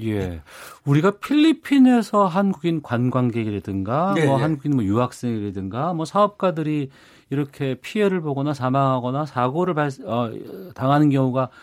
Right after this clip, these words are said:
Speaker 1: 종종 발생을 하거든요.
Speaker 3: 예, 예.
Speaker 1: 근데 그 이후에 발생할 때는 뉴스로 많이 나오는데 그 이후에 어떻게 되는지에 대해서는 잘 모르겠어요.
Speaker 3: 음.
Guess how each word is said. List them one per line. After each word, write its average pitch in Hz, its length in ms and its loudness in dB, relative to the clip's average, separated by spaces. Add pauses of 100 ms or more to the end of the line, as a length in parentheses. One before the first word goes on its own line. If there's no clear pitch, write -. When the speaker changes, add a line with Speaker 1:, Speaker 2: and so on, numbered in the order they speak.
(180)
Speaker 1:
종종 156 380 4
발생을 120 480 -4
하거든요. 139 480 0
Speaker 3:
예, 113 160 -6
예. 98 40 -10 (400)
Speaker 1:
근데 - 140 -2
그 151 180 0
이후에 165 760 2
발생할 247 440 4
때는 202 220 2
뉴스로 147 320 0
많이 120 160 2
나오는데 107 380 -2
그 160 160 -2
이후에 113 320 -2
어떻게 139 240 -6
되는지에 147 260 0
대해서는 117 240 -4
잘 104 160 -6
모르겠어요. 101 960 -2
Speaker 3:
음. 95 460 -16